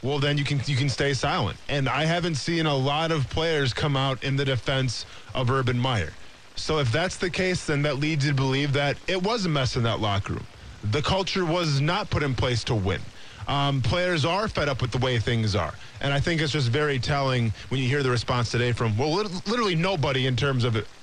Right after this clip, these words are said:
Urban Meyer getting fired, at least in a positive light.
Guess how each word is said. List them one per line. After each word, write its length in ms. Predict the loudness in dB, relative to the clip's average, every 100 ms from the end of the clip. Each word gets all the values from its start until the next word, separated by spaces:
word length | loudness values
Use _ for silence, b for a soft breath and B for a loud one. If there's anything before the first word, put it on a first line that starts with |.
| -2
Urban 180 | 0
Meyer 200 | 2 2
getting 180 | 2 0
fired, 240 | 0 0 0
at 100 | 0
least 220 | 0 0
in 60 | 0
a 60 | 0
positive 500 | 0 0 0 2 2
light. 320 | 0 -2 -6